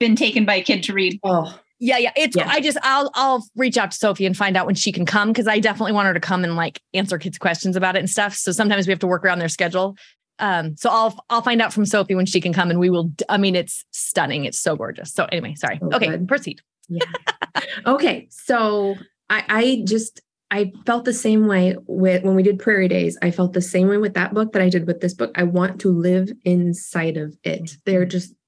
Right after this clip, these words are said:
Speaker 2: the most gorgeous, cozy books. I love them. It's gonna be perfect for winter.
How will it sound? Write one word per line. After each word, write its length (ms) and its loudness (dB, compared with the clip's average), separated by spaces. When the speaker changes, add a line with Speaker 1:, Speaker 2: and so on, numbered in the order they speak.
Speaker 2:
the 140 -2
most 300 0
gorgeous, 480 -8
cozy 520 2
books. 460 -14
I 60 0
love 240 2
them. 80 -4
It's 100 -2
gonna 100 2
be 80 4
perfect 340 0
for 100 2
winter. 340 0